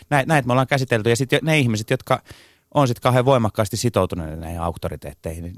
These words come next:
ne on sit niistä loukkaantunut. Mu-, muuthan ymmärtää, muut, muut tunnistaa sen tila-, sen sosiaalisen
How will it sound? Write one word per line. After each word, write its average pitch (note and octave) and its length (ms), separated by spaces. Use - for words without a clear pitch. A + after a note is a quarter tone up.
ne F#2+ 180
on F#2+ 140
sit - 160
niistä - 280
loukkaantunut. - 640
Mu-, A#2+ 220
muuthan A#2 340
ymmärtää, G#2 520
muut, D3 220
muut F3 280
tunnistaa G#2+ 760
sen F2 220
tila-, A2 320
sen A#2+ 180
sosiaalisen A2+ 560